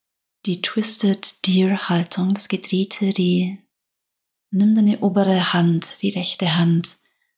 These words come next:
allmählich vor den Brustkorb zum Boden.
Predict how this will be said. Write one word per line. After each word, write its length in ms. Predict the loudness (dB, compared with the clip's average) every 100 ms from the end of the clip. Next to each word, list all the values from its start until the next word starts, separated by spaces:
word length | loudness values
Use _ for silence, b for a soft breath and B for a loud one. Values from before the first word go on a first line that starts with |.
| _
allmählich 600 | 0 2 4 2 0 -2
vor 160 | 0 2
den 220 | 2 0
Brustkorb 720 | -2 -4 -6 -6 -4 -4 -4
zum 260 | -2 -2 -2
Boden. 580 | -6 -6 -6 -6 -12